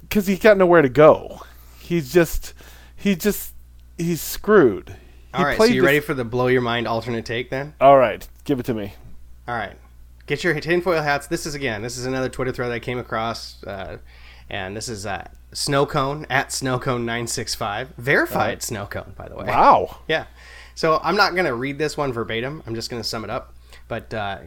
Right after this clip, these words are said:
Speaker 2: so here's what he says. "So get your tinfoil hats and red string. I've got a conspiracy theory.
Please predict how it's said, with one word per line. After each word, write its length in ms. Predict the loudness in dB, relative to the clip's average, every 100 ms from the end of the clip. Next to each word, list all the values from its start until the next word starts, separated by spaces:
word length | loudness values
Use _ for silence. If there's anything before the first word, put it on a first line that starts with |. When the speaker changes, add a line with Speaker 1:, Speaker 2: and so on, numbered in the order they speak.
| -16
Speaker 2:
so 180 | -6 -4
here's 140 | -2 -2
what 100 | -4
he 60 |
says. 240 | -8 -12 -14
"So 80 | -8
get 180 | -6
your 60 | -4
tinfoil 380 | -2 -2 0 0
hats 260 | 0 -2
and 80 | -4
red 160 | -8 -8
string. 340 | -8 -10 -8
I've 140 | -8 -8
got 140 | -8
a 20 |
conspiracy 560 | -8 -10 -4 -4 -4 -6
theory. 380 | -10 -10 -10